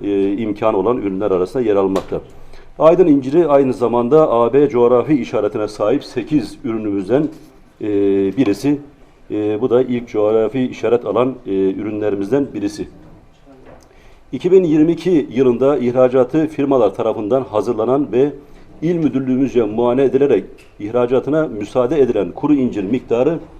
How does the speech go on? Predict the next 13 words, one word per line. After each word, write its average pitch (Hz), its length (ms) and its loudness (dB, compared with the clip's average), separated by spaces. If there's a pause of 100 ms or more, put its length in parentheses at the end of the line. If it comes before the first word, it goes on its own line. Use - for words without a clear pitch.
(320)
toplamda 131 560 -4
ilimiz 127 400 0
için 85 280 -10 (340)
bunu, 98 240 -4 (600)
e, 101 320 -2
belirtmem 110 400 0
gerekirse 107 520 0
kırk 120 200 -6
sekiz 120 340 -6
bin 151 120 -2
altı 98 340 -6
yüz - 160 -10
ton 101 220 -2